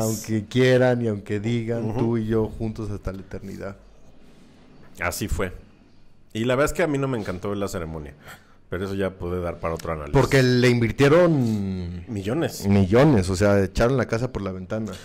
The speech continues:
Speaker 2: Y no, no le quito el esfuerzo a cada uno
Speaker 1: ¿Te pareció
Speaker 2: de los
Speaker 1: corrien-, corrientona?
Speaker 2: Pues es que no me
Speaker 1: Nacona.
Speaker 2: encantaron los, los, los disfraces. O sea, de verdad le reconozco a todos los miembros del ejército que lo hicieron porque
Speaker 1: ¿El
Speaker 2: se
Speaker 1: ejército
Speaker 2: ve la
Speaker 1: también hace eso?
Speaker 2: Todos eran del ejército.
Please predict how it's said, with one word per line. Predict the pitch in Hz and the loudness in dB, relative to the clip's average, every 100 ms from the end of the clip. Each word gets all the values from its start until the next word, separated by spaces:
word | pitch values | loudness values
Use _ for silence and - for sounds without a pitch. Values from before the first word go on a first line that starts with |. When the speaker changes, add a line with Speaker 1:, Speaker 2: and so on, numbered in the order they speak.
| - | -8
Speaker 2:
Y | 151 | 0
no, | 156 214 | 4 4
no | 202 190 | 4 4
le | 202 | 4
quito | 175 - | 0 0
el | 156 | 2
esfuerzo | 123 120 120 139 | 2 2 2 0
a | - | 0
cada | 113 117 | 2 2
uno | 113 | 2
Speaker 1:
¿Te | |
pareció | - 147 101 170 | 4 4 4 4
Speaker 2:
de | |
los | 170 | 4
Speaker 1:
corrien-, | 139 117 101 - | 4 2 -2 -8
corrientona? | - 113 117 113 135 117 95 87 - - | -2 2 2 2 2 2 -2 -8 -20 -6
Speaker 2:
Pues | 196 190 | -2 -2
es | 254 247 | -2 -4
que | - | -4
no | 240 208 | 0 2
me | 233 | 2
Speaker 1:
Nacona. | 226 208 | 4 4
Speaker 2:
encantaron | 180 185 190 202 190 | 4 4 4 4 4
los, | 170 143 | 2 2
los, | 127 117 - | 0 -2 -4
los | 107 104 101 | -6 -4 -4
disfraces. | 107 - 143 147 143 139 135 | -4 0 4 4 2 -2 -4
O | 113 | -4
sea, | 120 127 | -2 2
de | 143 | 2
verdad | 147 170 | 4 6
le | 226 | 4
reconozco | 220 190 123 131 - | 4 2 2 0 0
a | 143 | 0
todos | 131 127 | 2 4
los | 113 95 | 2 0
miembros | 107 110 110 | -2 0 0
del | 95 | 0
ejército | 87 92 101 98 | -2 -6 -8 -8
que | 87 85 82 | -8 -8 -8
lo | 82 | -8
hicieron | 82 117 113 | -6 -4 -2
porque | 117 90 90 80 - - - _ _ | -4 -8 -10 -10 -18 -20 -20 _ _
Speaker 1:
¿El | 131 | 2
Speaker 2:
se | 143 | 6
Speaker 1:
ejército | 139 208 | 6 6
Speaker 2:
ve | 214 | 6
la | 156 | 6
Speaker 1:
también | 139 147 | 6 6
hace | 156 139 | 4 4
eso? | 135 156 247 - - _ - _ 139 - | 4 2 0 -6 -20 _ -20 _ -20 0
Speaker 2:
Todos | 147 175 202 | 2 4 4
eran | 185 196 | 2 0
del | 180 | 0
ejército. | 143 190 240 - 117 | -4 -4 -8 -6 -8